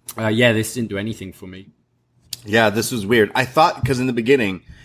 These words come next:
Speaker 2: Indy was telling Persia to hold her wedding ring. She's like, "No, you got married, you hold it." So she kept it on. I thought for sure it's gonna start Indy turning heel, where she
Speaker 1: Oh,
Speaker 2: uses
Speaker 1: like
Speaker 2: the ring as a
Speaker 1: M J F
Speaker 2: weapon.
Speaker 1: used the ring?
Speaker 2: Yeah, yeah.
Speaker 1: Yeah,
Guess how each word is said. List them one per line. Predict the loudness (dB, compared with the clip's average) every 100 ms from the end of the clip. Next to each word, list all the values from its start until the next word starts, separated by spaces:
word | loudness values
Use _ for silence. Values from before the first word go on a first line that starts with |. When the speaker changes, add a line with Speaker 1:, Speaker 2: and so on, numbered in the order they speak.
| -20 -4
Speaker 2:
Indy | 0 2
was | 2 0
telling | 0 0 0
Persia | 0 2 2 0
to | -2
hold | 0 0
her | 0
wedding | 0 -2 -2
ring. | -8 -10
She's | -6 -2
like, | 0
"No, | 0 0
you | 0
got | -2 -2
married, | -2 -4
you | -6 -6
hold | -6 -4
it." |
So | -4
she | -4 -2
kept | -4 0
it | -2
on. | 0 -2 -2 -10 _ _
I | -4
thought | 0 0
for | 0
sure | 0 2
it's | 2 2
gonna | 0 -2 -4 _
start | -8 -6 -6 _ _ _
Indy | -2 0 0
turning | 0 -2 -2
heel, | 0 2 2 -4 -16 _ _ _ _ _ _
where | -4
she | 2
Speaker 1:
Oh, | 4 4
Speaker 2:
uses | 4
Speaker 1:
like | 2 2
Speaker 2:
the | 2
ring | 2 2
as | 2 2
a | 2
Speaker 1:
M |
J | 4
F | 2 -2
Speaker 2:
weapon. | -6
Speaker 1:
used | -6 -4
the | -4
ring? | -2 0
Speaker 2:
Yeah, | 0 0 -4
yeah. | -6 -6 -2
Speaker 1:
Yeah, | 0 0